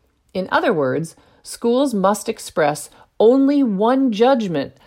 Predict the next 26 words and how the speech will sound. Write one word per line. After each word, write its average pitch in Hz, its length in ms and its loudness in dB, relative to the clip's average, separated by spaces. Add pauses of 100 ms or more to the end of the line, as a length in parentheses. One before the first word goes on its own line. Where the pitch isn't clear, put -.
(160)
on 165 120 -2
homosexual 165 640 -4
behavior, 208 560 -4
cross-sex 151 640 -2
identification, 147 840 -2
and 180 140 -6
same-sex 190 540 -4
parenting. - 640 -6 (580)
Approval. 196 720 -2 (640)
So - 140 -2
what 370 160 2
happens 392 360 0
when 285 100 0
the 254 60 2
next 254 280 0
sexual 170 500 0
lobby 147 340 2
gets 208 280 0
their 277 240 2
sexual 180 460 -2
identity 143 600 0
added 143 320 0
to - 60 -20
the 151 100 2
law 135 280 2
books? 123 460 -8